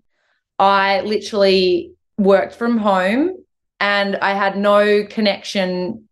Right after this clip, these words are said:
to my community. And yes, I was from the area, but I'd been gone for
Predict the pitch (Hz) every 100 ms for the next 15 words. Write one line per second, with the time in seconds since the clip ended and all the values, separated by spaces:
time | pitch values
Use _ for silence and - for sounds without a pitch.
0 | _ - 214 190 185 185 196 190 180 170
1 | 170 196 185 190 190 190 190 185 - -
2 | 190 175 190 214 - 208 202 208 226 277
3 | 349 392 - _ _ 208 - 214 240 240
4 | 208 208 202 196 180 175